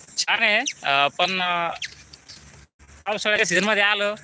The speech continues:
तर अजून नैसर्गिक वातावरण, अं, बघायला भेटेल तुम्हाला वेरूळला. नक्की व्हिजिट करायला. वेरूळ यांनी खूप छान आहे बघा, वातावरण पण पावसासारखं झालेलं आहे. ठीक आहे, ही दोन नंबर आहे.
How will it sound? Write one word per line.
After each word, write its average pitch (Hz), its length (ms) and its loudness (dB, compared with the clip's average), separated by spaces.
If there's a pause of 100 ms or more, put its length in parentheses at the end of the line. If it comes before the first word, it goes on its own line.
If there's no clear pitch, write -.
(300)
तर 165 60 8
अजून 208 300 4
नैसर्गिक 202 440 2
वातावरण, 202 540 2
अं, 185 160 2
बघायला 196 240 2
भेटेल 156 260 0
तुम्हाला 180 220 2
वेरूळला. 175 440 2 (460)
नक्की 180 300 -2
व्हिजिट 170 220 -2
करायला. 185 320 0 (320)
वेरूळ 175 260 2
यांनी 185 200 -2
खूप 214 220 -2
छान 196 200 -6
आहे 214 100 -10 (680)
बघा, 170 240 6 (1600)
वातावरण 208 440 4
पण 214 140 -2
पावसासारखं 202 540 2
झालेलं 175 260 2
आहे. 180 120 0 (1600)
ठीक 226 160 0
आहे, 330 100 4 (800)
ही 202 80 0
दोन 247 220 4
नंबर 285 160 4
आहे. 180 280 -2